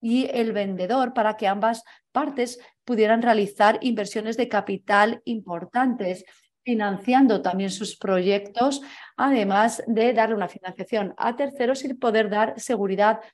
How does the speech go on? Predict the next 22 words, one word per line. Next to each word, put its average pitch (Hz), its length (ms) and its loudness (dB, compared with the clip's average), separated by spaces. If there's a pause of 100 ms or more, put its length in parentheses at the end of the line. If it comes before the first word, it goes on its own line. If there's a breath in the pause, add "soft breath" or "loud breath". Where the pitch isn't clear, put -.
de 254 120 -4
suministro 226 720 -4
al 262 260 4
co-, 247 200 -4
al 170 360 2
comprador 240 540 0
y - 60 -4
seguridad 202 560 0 (280 loud breath)
de 277 100 -4
compra 220 540 2
al 220 260 2 (100)
vendedor. 170 720 -8 (1200 soft breath)
Pero 302 140 0
ha - 20 4
habido 349 180 2
una 359 140 -2
des-, - 400 -4
desagregación 226 1200 -4 (220)
de 220 460 4 (100)
la, 202 560 0
eh, 175 800 -2
flexibilidad 214 1000 0